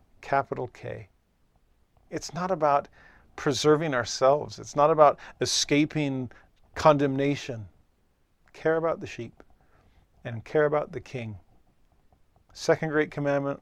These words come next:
love others. First great commandment, love God. Between those two, is that not enough motivation for us? Haven't you ever seen a less active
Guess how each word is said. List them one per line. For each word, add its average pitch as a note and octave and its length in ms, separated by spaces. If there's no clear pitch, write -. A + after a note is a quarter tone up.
love C3+ 180
others. B2+ 300
First D#3+ 420
great D#3 240
commandment, C3+ 640
love B2 280
God. A#2+ 400
Between E3 480
those D3+ 320
two, C3 380
is A#2 160
that C3+ 200
not C#3+ 200
enough D3+ 240
motivation B2 640
for C2 240
us? - 200
Haven't C#3 300
you D#3 40
ever C#3+ 160
seen C3 380
a A2 60
less A#2 280
active A#2+ 460